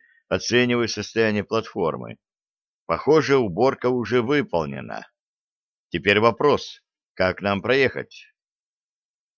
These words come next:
Командир, если ты ляжешь, то можно проскочить станцию прямо так. Не заметят?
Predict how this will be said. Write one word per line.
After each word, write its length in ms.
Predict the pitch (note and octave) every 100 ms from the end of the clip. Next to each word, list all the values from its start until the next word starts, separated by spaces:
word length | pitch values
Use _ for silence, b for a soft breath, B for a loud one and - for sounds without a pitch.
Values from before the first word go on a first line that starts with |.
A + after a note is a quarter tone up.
| _ _ _
Командир, 640 | - F2 A#2 C3 A2+ C#2 G#1 b b -
если 480 | G2 A2+ F2 G2
ты 160 | G2+ G#2
ляжешь, 480 | A#2 C#3 G#2 D2 -
то 80 | D#2+
можно 300 | G2 F#2+ G2
проскочить 600 | G2 - E2+ - F#2 -
станцию 600 | - F#2+ A2 A3 D3 C3
прямо 300 | D2 C#3 -
так. 240 | C3+ B2+ - _ _ _ _ _ _ _ _ _ _ -
Не 140 | F#2+
заметят? 500 | F2+ G2 G#2+ G#2+ D2+